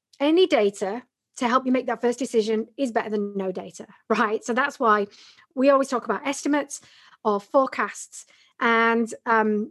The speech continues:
you know, sometimes when we're working with people for the first time and they say, "Well, you just try and, you just get me to guess," <laughs> right? I'm like, "Well, no, you've got,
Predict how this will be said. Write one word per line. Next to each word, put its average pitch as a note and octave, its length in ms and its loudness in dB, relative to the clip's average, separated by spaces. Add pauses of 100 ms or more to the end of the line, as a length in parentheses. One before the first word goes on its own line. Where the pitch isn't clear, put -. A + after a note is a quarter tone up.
you C4+ 80 0
know, A#3+ 100 4
sometimes C4+ 440 -2
when A#3+ 120 0
we're A3 220 2 (180)
working A#3+ 280 0
with A#3+ 140 0
people A3+ 240 -2
for G#3 80 -10
the G3 80 0
first G#3 280 -4
time G3+ 300 -2 (440)
and C4 80 0
they C4 60 4
say, C4+ 120 -2
"Well, C4+ 120 2
you C#4+ 80 4
just D#4+ 220 -2
try C#4+ 160 -2
and, C4 240 -2
you B3 120 -8
just C#4+ 220 -4
get C#4 160 0
me C4 120 0
to A3+ 100 0
guess," G3 420 -2
<laughs> - 0 -
right? G3+ 220 0 (440)
I'm B3+ 120 2
like, A#3 200 0 (520)
"Well, A#4 120 6 (140)
no, C4 200 6
you've C#4+ 360 2
got, D#4+ 300 4